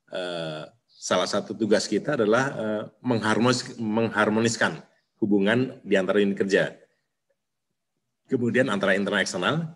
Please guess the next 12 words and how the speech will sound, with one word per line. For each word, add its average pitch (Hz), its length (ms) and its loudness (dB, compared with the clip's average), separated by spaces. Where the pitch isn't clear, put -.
karena 160 240 0
kalau 113 240 2
nggak 107 400 -2
terjalin 104 320 4
harmonis 135 400 2
hubungannya, 107 640 -2
maka 151 640 -2
inovasi 117 400 2
akan 107 160 0
sulit 123 160 2
untuk 101 160 -4
dibangun. 85 320 -4